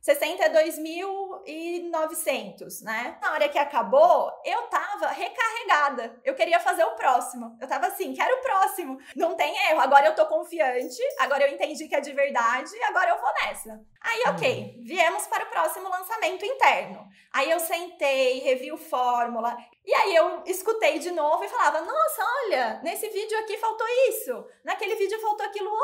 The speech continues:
Speaker 1: outro, né? Podia ser mais atrativo assim, assado." Aí
Speaker 2: Uhum.
Speaker 1: falei, "Vou fazer seis em sete, né? Com toda certeza." <laughs> Tá, tipo, "Vou fazer."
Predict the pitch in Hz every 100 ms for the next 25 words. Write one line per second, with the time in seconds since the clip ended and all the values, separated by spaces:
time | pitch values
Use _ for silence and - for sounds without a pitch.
0 | 508 - - 214 226 269 339 - - 453
1 | 320 311 339 320 320 349 - - 320 349
2 | 349 370 392 - 453 523 294 254 - 214
3 | 220 202 233 233 - _ _ _ _ _
4 | 147 214 220 302 233 - 190 214 311 494
5 | - 440 453 440 269 240 - 240 285 415
6 | - 269 294 415 427 466 453 330 285 -
7 | 370 - - _ _ - - - 415 523
8 | - 320 349 - - 440 311 226 294 -
9 | 339 269 - -